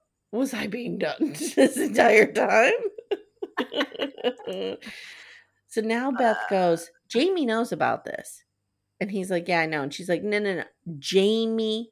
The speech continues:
Speaker 1: knows about this."
Speaker 2: And he's like, "No shit, Beth, I know."
Speaker 1: And he's like, "Yeah." <laughs> Like, "Do you hear the words
Speaker 2: Mm-hmm.
Speaker 1: coming out of my mouth?"
Speaker 2: <laughs>
Speaker 1: And she says, "Here's what I think.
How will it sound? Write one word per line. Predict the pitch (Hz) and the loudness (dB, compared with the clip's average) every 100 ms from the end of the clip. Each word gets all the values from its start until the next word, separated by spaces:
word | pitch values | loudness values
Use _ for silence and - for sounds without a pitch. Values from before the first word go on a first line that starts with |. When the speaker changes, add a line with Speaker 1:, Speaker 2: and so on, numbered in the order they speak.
| _ | _
Speaker 1:
knows | - 156 190 202 185 | -8 0 6 6 6
about | 160 147 139 - - | 2 2 0 -2 -6
this." | - - - - - - _ - | -6 -4 -10 -14 -18 -20 _ -10
Speaker 2:
And | 190 | -6
he's | 202 196 | -6 -4
like, | 196 190 | -4 -2
"No | 208 | -4
shit, | 196 - 202 | -2 -2 -2
Beth, | 180 165 | -2 -2
I | 170 | -2
know." | 165 160 123 - _ | -2 -4 -4 -12 _
Speaker 1:
And | 185 233 | -2 2
he's | 285 262 | 4 2
like, | 208 - - - - | 2 -2 -6 -20 -14
"Yeah." | - 160 151 170 139 156 240 320 294 | -4 0 0 0 2 6 6 6 4
<laughs> | 247 - 294 - 285 | 2 4 4 6 4
Like, | 269 240 277 - - | 6 4 4 -6 -10
"Do | - | -2
you | 208 | 2
hear | 202 220 | 4 4
the | 233 220 | 4 4
words | 214 220 | 4 4
Speaker 2:
Mm-hmm. | 233 | 4
Speaker 1:
coming | 220 202 | 2 4
out | 202 | 2
of | |
my | 196 196 | 2 0
mouth?" | 202 185 196 - - - 220 - | 0 0 -2 -6 -12 -8 -8 -8
Speaker 2:
<laughs> | 220 - 202 | -14 -10 2
Speaker 1:
And | 208 214 220 | 4 4 0
she | - 233 220 | -4 -4 -6
says, | - 196 185 180 180 - 226 - _ _ _ _ | 0 2 2 0 -4 -14 -18 -20 _ _ _ _
"Here's | - 247 311 | -2 -2 0
what | 247 185 | 0 0
I | 196 226 | -2 -4
think. | - - - - - | -10 -16 -20 -20 -20